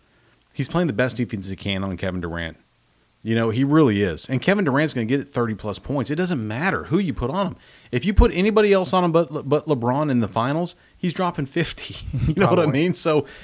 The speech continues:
Speaker 1: he's
Speaker 2: That's why it
Speaker 1: doing a
Speaker 2: looks
Speaker 1: great job. It's just, dude, their game plan sucks.
Speaker 2: It's tough. You gotta be perfect every night against
Speaker 1: Yeah.
Speaker 2: this team.
Speaker 1: But this is the team that LeBron wanted. This is the team that he recruited. This is the team that he had
Speaker 2: There you
Speaker 1: signed.
Speaker 2: go.
Speaker 1: He's the general manager. He's the player. He's the coach. He's the owner.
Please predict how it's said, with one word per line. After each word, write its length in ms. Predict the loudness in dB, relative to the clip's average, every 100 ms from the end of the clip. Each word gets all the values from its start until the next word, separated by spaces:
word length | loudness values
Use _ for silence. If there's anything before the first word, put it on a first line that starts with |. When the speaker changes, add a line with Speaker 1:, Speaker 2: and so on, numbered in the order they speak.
| 0
Speaker 1:
he's 80 | 4
Speaker 2:
That's 40 |
why 40 | 8
it 0 |
Speaker 1:
doing 100 | 8
a 40 | 6
Speaker 2:
looks 60 | 4
Speaker 1:
great 180 | 2
job. 460 | 2 0 4 4 2
It's 100 | 0
just, 300 | 2 0 -2 -14 -20 -20 -20 -20 -20 -20 _
dude, 200 | 6 6
their 120 | 6 2
game 260 | 2 2
plan 220 | 2 -4
sucks. 480 | -4 -6 -6 -8 -10 -12 -14 -16 -18 -20 -2
Speaker 2:
It's 260 | 0 0 0
tough. 380 | 0 0 -4 -10
You 160 | -4
gotta 220 | 2 4 4
be 100 | 2
perfect 380 | 2 2 2
every 200 | -2 -2
night 260 | -2 -4 -8 _
against 280 | -4 0 2
Speaker 1:
Yeah. 40 |
Speaker 2:
this 140 | 0 -4
team. 260 | -6 -6 -2
Speaker 1:
But 120 | 2
this 180 | 4 4
is 100 | 2
the 100 | 0
team 220 | 4 2
that 100 | 2
LeBron 420 | -2 -2 0 0
wanted. 280 | 0 0 -2 -8 -4
This 140 | -2
is 40 | -2
the 120 | -4
team 220 | -2 0
that 100 | 0 0
he 140 | 0
recruited. 460 | 0 -2 0 0 0
This 140 | -4
is 40 |
the 80 | -4
team 220 | -2 -2
that 140 | -2 0
he 120 | 0
had 120 | 2
Speaker 2:
There 100 | 2
you 60 | 2
Speaker 1:
signed. 120 | 4
Speaker 2:
go. 240 | 4 4 0 -10 -6
Speaker 1:
He's 220 | -2 0
the 100 | -2
general 340 | 0 2 2 2
manager. 340 | 2 0 -2
He's 160 | -6 -6
the 60 | -8
player. 440 | -4 0 2 0
He's 200 | -2 -8
the 120 | -10
coach. 380 | -8 0 0 0
He's 180 | -4 -6
the 180 | -4 0
owner. 320 | 0 0 -4